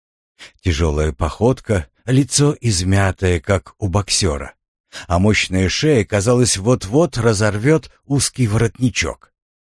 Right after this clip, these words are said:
Выглядел священник лет на пятьдесят с лишним, и его внешность представляла собой любопытную смесь религиозной торжественности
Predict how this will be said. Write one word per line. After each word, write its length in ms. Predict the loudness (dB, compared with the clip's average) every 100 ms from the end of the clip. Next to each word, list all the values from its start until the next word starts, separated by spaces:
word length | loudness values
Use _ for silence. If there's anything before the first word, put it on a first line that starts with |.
| _ -20 -8
Выглядел 600 | 0 2 2 0 2 0
священник 800 | -2 -2 0 0 0 2 2 2
лет 260 | 0 0 -2
на 200 | -2 -2
пятьдесят 680 | 0 -4 -2 -2 0 -2 -2
с 100 | -4
лишним, 480 | -4 -4 -6 -10 -16 -20 -4
и 80 | -2
его 340 | 0 0 0
внешность 680 | 2 0 0 -2 -4 -4 -8
представляла 680 | -6 -6 -4 -2 0 0 0
собой 380 | 0 2 4
любопытную 760 | 4 2 0 0 -2 0 2 2
смесь 380 | 0 0 -2 -2 -14 _
религиозной 840 | 0 2 4 2 2 2 2 0 0
торжественности 1160 | 0 0 0 0 -2 -4 -8 -8 -8 -10 -14